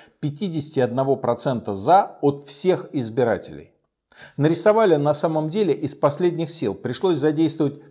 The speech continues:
все ресурсы, изнасиловать бюджетников, избирком и отбросить все приличия. Но это был две тысячи восемнадцатый год, ещё не до конца выветрилась посткрымская эйфория.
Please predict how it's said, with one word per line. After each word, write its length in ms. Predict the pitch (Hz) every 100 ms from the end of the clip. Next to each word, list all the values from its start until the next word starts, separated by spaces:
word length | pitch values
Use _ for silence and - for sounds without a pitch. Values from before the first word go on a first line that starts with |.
| _ 139
все 280 | - 185
ресурсы, 460 | 120 - 101 90 117
изнасиловать 520 | 117 165 170 175 151
бюджетников, 720 | 135 131 127 160 120 110 143
избирком 560 | 131 127 151 151 170 131
и 40 |
отбросить 420 | 120 113 160 - -
все 160 | 165
приличия. 580 | 147 143 165 160 123 - - - -
Но 220 | 160 -
это 280 | 180 175 170
был 280 | 135 151 156
две 160 | 113 113
тысячи 280 | 156 151
восемнадцатый 640 | 113 110 117 143 170 - 135
год, 240 | 151 147
ещё 200 | 101 131
не 120 | 127
до 120 | 120
конца 380 | 113 127 123 160
выветрилась 680 | 135 139 127 117 117 113 110
посткрымская 800 | - 127 - - 139 131 - 110
эйфория. 500 | 123 143 143 85